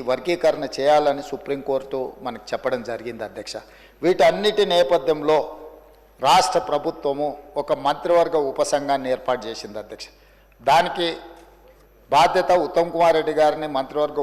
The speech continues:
ఉపసంఘానికి చైర్మన్గా నియమిస్తూ, సభ్యులుగా శ్రీధర్ బాబు గారిని, అదేవిధంగా దామోదర్ రాజనరసింహ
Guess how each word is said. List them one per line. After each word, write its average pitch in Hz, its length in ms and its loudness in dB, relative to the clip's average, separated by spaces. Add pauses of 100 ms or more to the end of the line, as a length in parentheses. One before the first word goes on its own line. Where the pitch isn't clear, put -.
(100)
ఉపసంఘానికి 147 840 -2
చైర్మన్గా 135 540 -2
నియమిస్తూ, 156 440 -6 (480)
సభ్యులుగా 175 480 2 (540)
శ్రీధర్ 160 420 0
బాబు 165 220 4
గారిని, 165 280 2 (560)
అదేవిధంగా 160 520 2
దామోదర్ 147 460 2
రాజనరసింహ 156 480 0